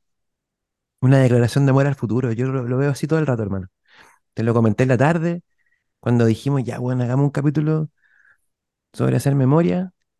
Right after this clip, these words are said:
y, mm, este no es un capítulo de, mm,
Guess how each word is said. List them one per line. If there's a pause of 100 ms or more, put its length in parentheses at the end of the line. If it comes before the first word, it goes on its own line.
(300)
y,
mm, (1080)
este
no
es
un
capítulo
de,
mm,